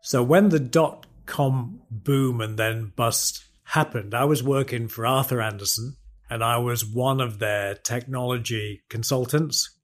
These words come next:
And I was a pretty junior guy, but I was certainly in the midst of things because we were consulting. And we were contributing, really, to that whole discussion as to what was possible, what was going to happen.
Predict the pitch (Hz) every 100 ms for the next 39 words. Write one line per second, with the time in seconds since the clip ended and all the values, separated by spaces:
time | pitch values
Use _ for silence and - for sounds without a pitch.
0 | _ 123 127 147 135 185 196 127 165 165
1 | 139 113 135 135 95 90 117 - - -
2 | - 135 135 - _ _ _ _ 127 127
3 | 131 - 160 156 151 131 123 120 - _
4 | _ 143 139 131 123 147 151 - 113 90
5 | 92 90 82 - 113 117 - 113 123 117
6 | 110 107 101 104 _ - 110 - 127 120
7 | - 98 90 - _ 147 160 240 165 -
8 | 127 - 175 151 - 101 101 110 123 107
9 | 95 101 _ - 127 120 131 - - 139
10 | 127 113 117 104 - 120 - 120 104 101
11 | 107 101 - 104 - 139 - 135 117 117
12 | 113 113 113 113 104 101 95 95 123 -
13 | 127 123 113